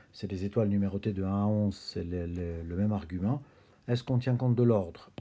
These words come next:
Évidemment non, que je coche l'étoile quatre et l'étoile sept, ou d'abord la sept et ensuite la quatre, ça revient au même. Pas de répétition, pas tous les éléments. Donc, on a à chaque fois, ou les deux fois, des combinaisons simples.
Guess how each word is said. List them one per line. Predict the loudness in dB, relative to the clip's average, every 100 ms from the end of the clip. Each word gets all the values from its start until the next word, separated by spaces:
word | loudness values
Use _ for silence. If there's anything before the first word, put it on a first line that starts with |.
| -12 -6
Évidemment | -2 0 2 2
non, | 2 2
que | 0 -8
je |
coche | -8 -8 -6
l'étoile | -4 -4 -2
quatre | -2 -2 -4
et |
l'étoile | -6 -4 -6
sept, | -2 0 0
ou | -4
d'abord | -6 -4 -4
la | -6
sept | -4 -4 -6
et |
ensuite | -14 -12
la | -12
quatre, | -10 -12 -12 -18
ça | -16
revient | -12
au | -6
même. | -2 -2 -4 -10 -20 -20 -20 _ _ 2
Pas | 2
de |
répétition, | 2 -4 -6 -8 -2 0 0 -4 _ _ -2
pas | -2
tous | -2
les | -2 -2 -4
éléments. | -4 -4 -4 -8 -20 -20 -20 -16 -2
Donc, | 2 2 0 -12 _ _ _ _ _ _ _ _ _ -16 -6
on | 0 2
a | 2
à | 0
chaque | -4 -4
fois, | 2 2 2 -4 -4
ou |
les | 0
deux | 2
fois, | 2 2
des | 0
combinaisons | 0 -2 0 -2 -4
simples. | -4 0 2 0